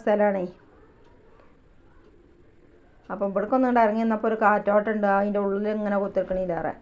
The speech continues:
അപ്പൊ അങ്ങനെ ഒന്ന് പുറത്തേക്ക് ഇറങ്ങിയതാണ്. ഇവിടെ ഇതിൻ്റെ നാലാമത്തെ തന്നെയാണ് നമ്മളെ പെരേ.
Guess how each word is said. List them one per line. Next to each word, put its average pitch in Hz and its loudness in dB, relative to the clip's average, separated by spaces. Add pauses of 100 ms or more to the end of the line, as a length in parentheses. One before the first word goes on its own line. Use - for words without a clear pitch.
(460)
അപ്പൊ 175 -4
അങ്ങനെ 196 -2
ഒന്ന് 262 0
പുറത്തേക്ക് 202 -2
ഇറങ്ങിയതാണ്. 175 -4 (2000)
ഇവിടെ 226 2 (100)
ഇതിൻ്റെ 240 2 (400)
നാലാമത്തെ 233 2
തന്നെയാണ് 233 0
നമ്മളെ 220 0
പെരേ. 190 2